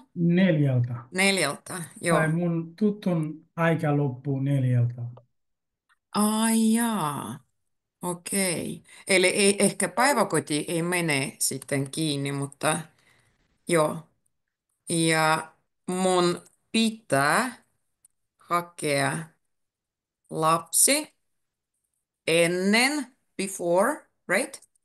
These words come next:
Speaker 1: Joo.
Speaker 2: Ennen kello?
Speaker 1: Kello neljä.
Speaker 2: Joo, kuusitoista.
Speaker 1: Kuusitoista.
Speaker 2: Kyllä, kyllä.
Speaker 1: Joo.
Speaker 2: Kuinka, kuinka pitkä matka on siis sinne päiväkotiin?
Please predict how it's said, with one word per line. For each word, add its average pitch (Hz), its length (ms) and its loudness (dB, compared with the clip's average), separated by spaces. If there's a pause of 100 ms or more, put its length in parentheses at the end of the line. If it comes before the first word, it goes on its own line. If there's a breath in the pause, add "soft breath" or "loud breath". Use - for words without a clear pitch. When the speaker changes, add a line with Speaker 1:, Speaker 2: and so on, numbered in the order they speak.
(140)
Speaker 1:
Joo. 165 200 0
Speaker 2:
Ennen 208 380 4 (680)
kello? 214 440 4 (680)
Speaker 1:
Kello 165 260 2
neljä. 135 560 4 (300)
Speaker 2:
Joo, 165 340 0 (200)
kuusitoista. 165 520 0
Speaker 1:
Kuusitoista. 131 800 0
Speaker 2:
Kyllä, 190 460 2 (340)
kyllä. 147 320 -6
Speaker 1:
Joo. 123 280 -2 (720 loud breath)
Speaker 2:
Kuinka, 285 440 4
kuinka 254 360 4
pitkä 208 400 0
matka 165 380 0
on 135 220 -2
siis - 580 -2 (240)
sinne 143 360 -2
päiväkotiin? 139 680 -2